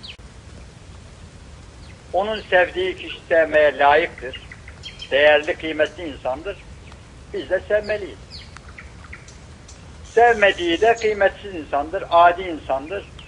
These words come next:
Biz de onu sevmeyeceğiz. Evet, aziz müminler. Arkadaşlar üç kısma ayrılır. Birinci kısım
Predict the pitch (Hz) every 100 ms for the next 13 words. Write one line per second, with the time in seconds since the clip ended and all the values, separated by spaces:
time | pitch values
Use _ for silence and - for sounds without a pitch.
0 | - 180 131 147 170 185 170 156 101 90
1 | - - - - - - - - - -
2 | - - - - - - - - - -
3 | - - - - - - - - 165 156
4 | 143 - - - - - - - 135 143
5 | 135 139 131 131 131 123 - - - -
6 | - - - - - - - - - -
7 | - - - - - - - - - -
8 | - - - - - 135 147 165 151 165
9 | - - 196 185 - 185 - 160 - 175
10 | 170 139 127 135 165 - - - - -
11 | - - - - - - - - - -
12 | - - - - - - - 165 196 196
13 | 165 165 170 - 196 196